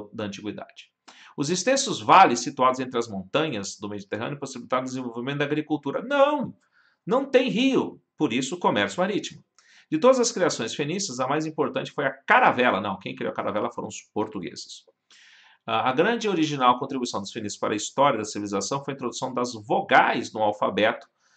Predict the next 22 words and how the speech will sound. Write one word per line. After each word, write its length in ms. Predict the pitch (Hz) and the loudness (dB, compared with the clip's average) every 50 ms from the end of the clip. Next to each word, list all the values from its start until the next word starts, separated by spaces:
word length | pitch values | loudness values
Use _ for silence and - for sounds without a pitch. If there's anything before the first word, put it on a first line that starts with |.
| _ _ | _ _
criado 340 | - - 120 120 117 120 - | -4 2 4 4 4 4 2
pelos 220 | - 151 151 131 | -2 -2 -2 -2
gregos 440 | 107 90 90 147 185 233 233 202 170 | -2 0 4 6 8 8 6 4 0
e 40 | 175 | 0
romanos. 320 | 160 160 143 135 123 107 | 0 0 2 2 0 0
Não, 120 | 104 95 - | -2 -4 -4
quem 220 | - - 226 - | -4 -6 -8 -6
criou 280 | - - 175 117 101 90 | -6 -4 -2 0 2 2
o 20 | |
alfabeto 440 | 92 92 - - - - - - - - - | 2 0 0 -2 -2 -2 -2 -4 -6 -8 -2
foram 220 | - 180 247 359 | -2 0 0 -2
os 100 | 254 - | -4 -6
fenícios, 640 | - 127 107 95 90 - - - - - - - _ _ _ _ _ _ _ _ _ _ _ _ _ _ _ _ _ _ | -4 -4 -4 -4 -6 -8 -10 -12 -12 -14 -16 -18 _ _ _ _ _ _ _ _ _ _ _ _ _ _ _ _ _ _
né? 300 | - 98 101 - - - | -6 -4 -2 -2 -4 -6
Não 180 | - 101 98 90 | -8 -10 -10 -8
foram 540 | - - - 165 190 165 117 92 - - _ _ | -4 -2 0 0 0 0 -2 -4 -8 -14 _ _
os 160 | - 101 95 | -18 -16 -10
gregos 320 | - 104 101 98 95 95 98 | -6 -4 -4 -4 -4 -6 -8
e 20 | |
romanos. 260 | 110 120 104 87 98 | -8 -8 -6 -6 -8
Então 240 | 135 160 - 220 226 | -8 -8 -6 -8 -8
ficou 460 | - - 339 - - 117 143 156 - | -8 -10 -6 0 0 2 2 0 -2